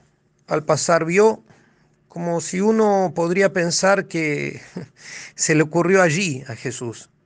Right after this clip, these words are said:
y eso no fue así. Pasó por allí porque quiso, vio porque quiso y lo llamó porque quiso. El día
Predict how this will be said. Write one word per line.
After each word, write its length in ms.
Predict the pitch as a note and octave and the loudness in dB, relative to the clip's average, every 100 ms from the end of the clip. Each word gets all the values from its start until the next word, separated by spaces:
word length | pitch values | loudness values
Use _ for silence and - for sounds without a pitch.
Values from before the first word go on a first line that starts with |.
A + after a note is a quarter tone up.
| _ | _
y 160 | - C3 | -8 -2
eso 440 | C3 - B2+ B2 - _ _ _ _ _ | 0 0 -2 -4 -10 _ _ _ _ _
no 220 | C#3 B2 | 0 0
fue 200 | A#2+ A2+ | 0 -4
así. 260 | - - - _ _ _ _ _ _ _ - - _ | -4 -8 -10 _ _ _ _ _ _ _ -20 -20 _
Pasó 300 | - B2+ F#3 | -4 0 0
por 160 | D#3+ F#3 | 2 4
allí 260 | F3+ E3+ A#3+ | 4 0 0
porque 380 | G#3+ D3+ D#3 | 0 0 -4
quiso, 500 | - F3+ D3+ - A#2+ B2 _ _ _ _ _ _ _ C#3 | -4 -6 -4 -8 -12 -16 _ _ _ _ _ _ _ -6
vio 340 | C#3+ F3 F#3+ | 2 4 4
porque 340 | F#3 D#3 D#3 | 2 0 -4
quiso 580 | D3+ D#3+ D3 - C3+ B2+ _ _ _ | -6 -6 -4 -4 -6 -8 _ _ _
y 120 | - C3+ | -6 0
lo 120 | C3+ | 2
llamó 480 | C3+ C#3 C#3 D3 - _ _ _ | 4 2 0 -2 -6 _ _ _
porque 420 | _ B2+ - C3+ B2 | _ -10 -8 -10 -10
quiso. 440 | - A#2+ - - _ _ _ _ _ _ _ - - - - - - - - - _ | -12 -12 -14 -16 _ _ _ _ _ _ _ -20 -20 -20 -20 -20 -20 -20 -20 -20 _
El 220 | D3 C#3+ | 0 2
día 560 | E3 F#3+ F#3 E3+ D3 | 2 2 2 2 0